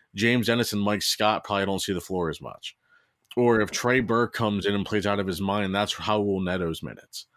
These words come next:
You know, so by not having clear-cut roles, you kind of do get a little bit of extra out of the bench. You know, again, come the end of the season, you want that rotation to be ironed out and defined.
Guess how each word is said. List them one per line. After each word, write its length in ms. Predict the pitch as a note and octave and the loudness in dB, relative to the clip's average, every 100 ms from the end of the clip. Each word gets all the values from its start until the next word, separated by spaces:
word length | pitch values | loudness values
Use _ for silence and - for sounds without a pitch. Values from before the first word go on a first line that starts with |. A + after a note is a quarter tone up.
| _ _ _ _ | _ _ _ _
You 80 | - | -4
know, 160 | F#2+ F#2 | -2 -2
so 340 | F2 A2+ A2+ D2+ | 0 0 0 -2
by 280 | G#2+ B2+ C3 | 0 2 4
not 240 | C#3+ F#3 | 4 4
having 500 | A#2+ A#2 B2 C3 A#2+ | 4 4 4 4 0
clear-cut 580 | - G#2+ G#2+ G#2 A2+ E2+ | 0 0 0 0 -2 0
roles, 460 | F2+ F#2 G#2 G#2+ | 2 2 2 0
you 100 | A2 | -2
kind 300 | G2 B2+ D3 | -2 0 0
of 100 | B2 | 0
do 220 | D#2+ G#2 A2+ | 0 0 0
get 100 | A2+ | 2
a 60 | |
little 200 | G2 G2+ | 2 2
bit 120 | F#2+ | 2
of 120 | G2+ E2+ | 0 -2
extra 480 | F#2+ F#2+ - C3 C3 | -6 -4 -2 -2 0
out 160 | B2+ C3+ | 0 0
of 60 | |
the 80 | C3+ | 0
bench. 440 | C#3 D3 D3+ - - _ - _ - | 0 0 -2 -6 -12 _ -20 _ -2
You 60 | |
know, 140 | G#2+ G2 | 0 2
again, 320 | F#2+ A#2+ B2 | 2 2 2
come 220 | B2 A#2+ | 0 0
the 100 | A2 | 2
end 100 | G#2 | 2
of 60 | G2 | 0
the 80 | |
season, 380 | F#2+ - G#2 A2 | -2 -2 -2 0
you 200 | A2 G2+ | 0 -2
want 380 | F2 F#2+ G2+ - F#2 | 0 0 0 -4 -10
that 420 | F2+ F2 G#2 G2+ - | -8 -2 0 -2 -6
rotation 560 | G#2 G#2 F#2 G2 G2 - | -2 0 0 -4 -4 -4
to 60 | G2 | -4
be 160 | G2 | -4
ironed 340 | - F#2+ F#2+ F2+ | -4 -2 -2 0
out 200 | F2+ D2+ | -2 -2
and 100 | F#2 | -6
defined. 560 | - D#2+ D#2+ F2+ F#2+ | -8 -8 -8 -8 -8